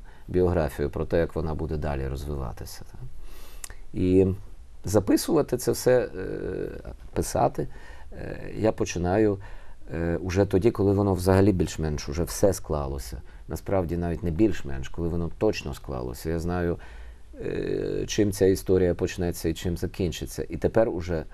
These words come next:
в, під час писання залишаються уже тільки деталі.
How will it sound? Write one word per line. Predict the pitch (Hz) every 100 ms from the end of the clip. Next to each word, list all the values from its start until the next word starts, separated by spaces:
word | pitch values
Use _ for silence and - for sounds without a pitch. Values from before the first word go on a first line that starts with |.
| - - - -
в, | - 92 80 - - -
під | - -
час | 104
писання | - 98 - 139 135
залишаються | 92 92 92 101 98 85 -
уже | - 85 90
тільки | - 82 -
деталі. | 76 80 73 58 57